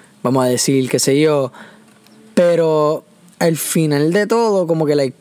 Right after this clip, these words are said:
¿por qué hacerlo otra vez? ¿Y por qué hacerlo como que, like, no sé por qué se fue en esa línea? Porque yo pensé que lo que iba a hacer era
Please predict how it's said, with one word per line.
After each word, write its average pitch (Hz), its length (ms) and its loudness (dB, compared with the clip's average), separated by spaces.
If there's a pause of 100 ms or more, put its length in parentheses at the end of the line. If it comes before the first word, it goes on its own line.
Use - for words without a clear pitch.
¿por 131 180 -2
qué - 140 -6
hacerlo 151 300 -2
otra 139 260 -2
vez? 131 340 -2
¿Y 123 120 -4
por 120 180 -6
qué 120 140 -4
hacerlo 135 360 -2
como 135 240 -4
que, 120 180 -4
like, 113 240 -6 (380)
no 139 220 -2
sé 175 120 0
por 165 120 -2
qué 170 120 -2
se 156 120 -2
fue 156 160 -2
en 151 80 -2
esa 151 180 -2
línea? 151 300 -2
Porque 120 240 -6
yo 117 100 -4
pensé 127 600 -4 (580)
que 127 140 -4
lo 113 100 -2
que 110 60 -4
iba 110 140 -4
a - 20 -4
hacer 135 240 -2
era 151 380 -2